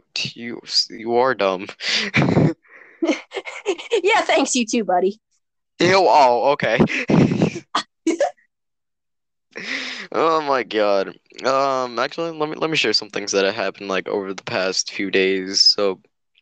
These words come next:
Speaker 1: you know, um, so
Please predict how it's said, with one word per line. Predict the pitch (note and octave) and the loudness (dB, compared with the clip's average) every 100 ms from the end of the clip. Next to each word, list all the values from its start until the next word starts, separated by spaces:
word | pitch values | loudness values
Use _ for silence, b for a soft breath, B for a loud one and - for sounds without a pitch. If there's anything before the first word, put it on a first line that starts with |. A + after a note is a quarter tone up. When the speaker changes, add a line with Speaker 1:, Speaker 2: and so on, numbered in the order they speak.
| _ | _
Speaker 1:
you | - | -2
know, | G2+ F#2+ F#2+ _ - _ _ _ _ _ - - | 0 0 -2 _ -20 _ _ _ _ _ -12 -2
um, | B2+ B2 A#2+ A#2+ A#2 A2+ G#2+ - _ - | 0 2 0 -2 -4 -8 -14 -18 _ -8
so | - B2+ A#2 | -2 2 0